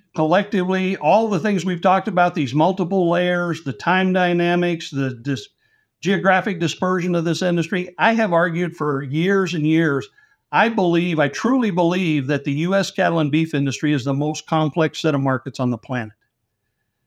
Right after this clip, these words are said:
And, and I've always challenged people, come up with another industry any, anywhere that's more complex.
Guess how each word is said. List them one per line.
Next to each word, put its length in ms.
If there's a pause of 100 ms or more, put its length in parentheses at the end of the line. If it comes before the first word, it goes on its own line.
(220)
And, 320
and 320
I've 120
always 220
challenged 400
people, 300
come 180
up 140
with 100
another 400
industry 540
any, 200 (320)
anywhere 600
that's 220
more 400
complex. 800